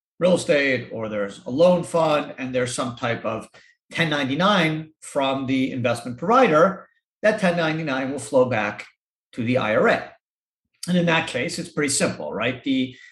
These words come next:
ten ninety-nine recipient is the I R A, for example, I R A Financial Trust Company for the benefit of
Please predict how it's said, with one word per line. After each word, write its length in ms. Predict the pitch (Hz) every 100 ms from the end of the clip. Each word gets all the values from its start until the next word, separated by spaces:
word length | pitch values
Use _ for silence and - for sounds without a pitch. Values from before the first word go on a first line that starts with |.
| _
ten 160 | - 165
ninety-nine 400 | 160 151 143 131
recipient 640 | 127 - 170 170 156 151 -
is 160 | 131
the 120 | 113
I 160 | - 110
R 100 | 110
A, 320 | 185 233 - - _ _ _
for 100 | 139
example, 420 | 117 127 120 120
I 100 | 117
R 80 | 123
A 60 | 120
Financial 400 | 113 117 107 110
Trust 280 | - 180
Company 580 | - 185 180 185 175 - _ _
for 80 | 127
the 80 |
benefit 720 | 117 117 110 - 123 131 - _ _
of 500 | 113 104 98 92 -